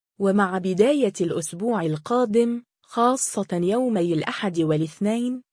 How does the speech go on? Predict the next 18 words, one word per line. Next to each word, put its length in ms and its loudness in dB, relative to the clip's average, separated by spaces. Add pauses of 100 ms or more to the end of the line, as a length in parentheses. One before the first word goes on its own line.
(100)
يتوقع 880 2
أن 120 -2
تتحرك 640 -2
بقايا 680 0
هذا 320 0
النظام 540 0
الجوي 640 0
نحو 300 -4
الحوض 480 -2
الشرقي 580 0
للبحر 480 -2
الأبيض 640 -2
المتوسط. 880 0 (920)
وقد 340 0
يؤدي 600 0
ذلك 460 0
إلى 360 -2
فرصة 420 -4